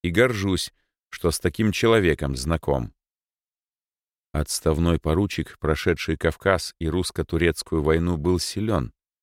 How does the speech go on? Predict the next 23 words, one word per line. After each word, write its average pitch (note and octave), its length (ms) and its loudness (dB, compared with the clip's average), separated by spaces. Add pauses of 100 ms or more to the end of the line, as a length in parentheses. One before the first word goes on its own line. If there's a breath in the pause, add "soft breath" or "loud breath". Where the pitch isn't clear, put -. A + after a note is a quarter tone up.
(460)
Но D3 360 6
у C#3 140 2
Ивана C3 400 4
Чернавского A2+ 720 0
и F2 240 0
вес A2+ 280 0
побольше, B2+ 540 0
и A2+ 220 -4
выдержка E2 560 0
получше. D2+ 580 0 (640)
И D#2 120 0
мои D2+ 180 4
слова, C#2+ 400 0
надо A2+ 240 0
полагать, G#2 600 0
подействовали. C2+ 760 -4 (1300)
«Нет, - 380 0
нет, C3 320 2
Василий A2 340 0
Яковлевич, C2+ 400 0
бить A#2+ 320 -6
не C#3+ 140 0
надо. A2+ 480 -4